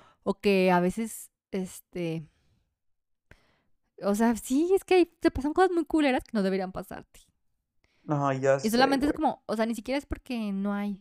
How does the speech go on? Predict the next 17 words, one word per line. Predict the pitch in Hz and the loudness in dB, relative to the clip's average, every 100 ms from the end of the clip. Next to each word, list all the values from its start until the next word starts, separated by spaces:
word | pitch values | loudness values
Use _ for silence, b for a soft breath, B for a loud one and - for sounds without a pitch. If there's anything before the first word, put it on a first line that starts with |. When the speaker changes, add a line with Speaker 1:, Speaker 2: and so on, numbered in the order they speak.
| _ | _
Speaker 1:
¿sabes? | 214 254 | -6 -4
Es | 240 | -4
como | - 247 | -4 -6
para | 226 208 | -4 -4
maltratarte. | 190 180 - 185 - _ - _ _ _ _ _ _ _ - | -4 -6 -10 -12 -14 _ -20 _ _ _ _ _ _ _ 8
Speaker 2:
Ay, | 208 202 196 | 12 12 12
pero | 190 208 | 10 12
ya | 208 | 10
lo | 233 | 10
ves | 226 226 | 8 8
así | 220 214 | 6 4
a | 214 | 4
distancia | 208 202 202 | 4 4 4
y | 180 | 2
sí | 180 | 6
te | 202 | 6
ríes, | 175 143 120 110 | 8 8 6 6